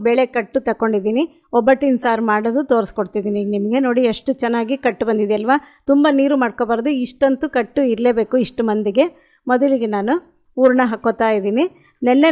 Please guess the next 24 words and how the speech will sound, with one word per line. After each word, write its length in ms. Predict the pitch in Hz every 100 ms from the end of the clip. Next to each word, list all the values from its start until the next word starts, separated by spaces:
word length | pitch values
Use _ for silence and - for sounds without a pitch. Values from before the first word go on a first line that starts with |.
| 294
ನಾನು 140 | 269 254
ಈಗಾಗಲೇ 320 | 247 247 285 262
ಹೋಳಿಗೆ 280 | 269 294 294
ಮಾಡಿ 180 | 254 240 269
ಅಪ್ಲೋಡ್ 300 | 214 277 285 262
ಮಾಡಿದ್ದೀನಿ, 340 | 233 233 254 285
ಲಿಂಕಲ್ಲಿರುತ್ತೆ, 580 | 254 269 285 262 233 277 269
ನೀವು 100 | 240
ನೋಡ್ಕೋಬೋದು. 460 | 233 220 247 233 254 311
ಅದೇ 160 | 240 285 262
ಹೂರ್ಣ 180 | 254 285
ನಾನು 140 | 294 220
ತೆಗೆದಿಟ್ಕೊಂಡಿದ್ದೆ. 680 | 226 208 - 226 220 220 349 311
ಈಗ 100 | 302 370 _ _ -
ಸಾರು 200 | 247 240
ಮಾಡೋದು 220 | 226 233 311 277
ತೋರಿಸ್ತಾ 340 | 226 214 220 214
ಇದ್ದೀನಿ. 260 | 202 240 381 - _ _ _ _
ಚೆನ್ನಾಗಿ 460 | 247 262 262 240 330 - _ -
ಸೌಟಿನ 340 | 247 247 277 254
ಸಹಾಯದಿಂದ 500 | 240 233 226 214 233 285 240
ಹೂರ್ಣ 240 | 240 240 220
ಎಲ್ಲ 120 | 226 220
ಚೆನ್ನಾಗಿ 440 | 220 214 220 214